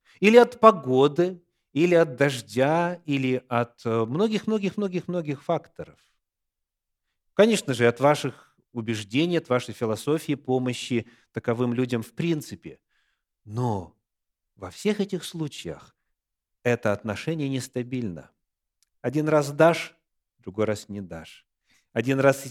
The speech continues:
завалялась там, а, какая-нибудь купюра помельче, да, номиналом, другой раз нет, а много жалко, да. Вот. Один раз посмотришь на него, вроде бы, вроде бы на самом деле нуждается, другой раз посмотришь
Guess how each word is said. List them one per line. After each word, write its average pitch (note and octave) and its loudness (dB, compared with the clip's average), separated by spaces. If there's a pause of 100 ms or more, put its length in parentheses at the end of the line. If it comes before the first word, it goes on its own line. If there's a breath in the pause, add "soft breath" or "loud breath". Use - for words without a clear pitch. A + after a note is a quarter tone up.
завалялась D3 4
там, G#2 -6 (480)
а, G2 -4
какая-нибудь G#2 -8
купюра G#2+ -4 (180)
помельче, G#2+ -4
да, B2 -2
номиналом, G#2+ -4 (280)
другой C3 2
раз E3 2
нет, G#2+ -6
а G#2 -4
много B2+ -2 (340)
жалко, F#2+ -2
да. C3 0 (380 soft breath)
Вот. B2 -2 (240 soft breath)
Один D#3+ 2
раз F3 4
посмотришь F#3+ -4
на D#3+ -4
него, C#3+ -2
вроде E3 -2
бы, D#3+ 0
вроде D3+ -4
бы E3 2
на D#3+ 2
самом C#3 -2
деле B2+ 0
нуждается, B2 2
другой B2+ -2
раз C#3+ -2
посмотришь D3+ -4